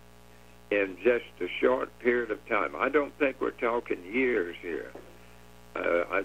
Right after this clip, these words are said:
think we're ca-, talking in terms of two to three years. That, uh, great, because the great, the,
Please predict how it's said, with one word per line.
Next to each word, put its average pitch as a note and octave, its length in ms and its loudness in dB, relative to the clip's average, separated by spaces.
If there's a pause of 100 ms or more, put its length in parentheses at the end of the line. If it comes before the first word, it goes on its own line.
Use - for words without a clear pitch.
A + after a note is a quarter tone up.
think - 240 0
we're G2+ 120 4
ca-, A2 400 0 (140)
talking G2+ 460 -2
in E2 260 -2 (360)
terms G#2+ 420 2 (540)
of F2+ 200 4 (180)
two B2 260 4
to G2 140 -2 (100)
three B2+ 380 2 (220)
years. F2+ 440 0 (760)
That, F#2+ 240 4 (180)
uh, F#2 260 4 (200)
great, G#2+ 300 4
because F#2+ 400 2 (800)
the F#2+ 80 2
great, B2+ 320 4 (160)
the, G#2 120 0